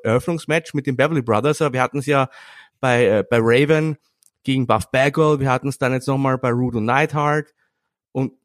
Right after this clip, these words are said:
Entschuldige, bei Hennig und Neidhart, äh, Booker T gegen Benoit hatte auch ein Draw-Finish und jetzt halt schon wieder. Und ich find, man hat schon gemerkt, äh, den Leuten hat das jetzt auch schon gereicht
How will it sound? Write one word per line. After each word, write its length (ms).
Entschuldige, 320
bei 80
Hennig 220
und 100
Neidhart, 540
äh, 100
Booker 300
T 120
gegen 200
Benoit 400
hatte 260
auch 180
ein 140
Draw-Finish 600
und 100
jetzt 160
halt 180
schon 120
wieder. 320
Und 240
ich 100
find, 140
man 140
hat 160
schon 100
gemerkt, 560
äh, 200
den 140
Leuten 320
hat 80
das 80
jetzt 140
auch 140
schon 120
gereicht 600